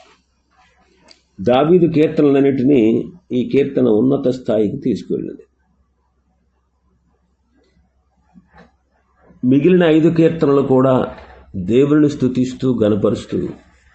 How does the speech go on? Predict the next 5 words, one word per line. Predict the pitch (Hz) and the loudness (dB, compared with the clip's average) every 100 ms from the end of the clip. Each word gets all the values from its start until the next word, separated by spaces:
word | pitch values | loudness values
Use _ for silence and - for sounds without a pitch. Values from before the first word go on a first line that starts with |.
| - - _ _ _ _ _ _ _ | -20 -20 _ _ _ _ _ _ _
దీనికి | 104 139 151 143 | -2 2 2 2
అనుబంధంగా | 127 135 165 165 139 131 156 - - _ - | 2 2 2 2 2 2 0 -4 -16 _ -12
రాయబడ్డాయి. | 110 104 95 80 73 - - _ _ _ _ _ _ _ _ _ _ _ _ _ _ _ _ _ _ _ _ - | -4 0 0 -2 -8 -14 -18 _ _ _ _ _ _ _ _ _ _ _ _ _ _ _ _ _ _ _ _ -6
ఈ | 139 139 | -4 0
కీర్తన | 175 180 196 143 101 120 | 0 0 0 2 2 0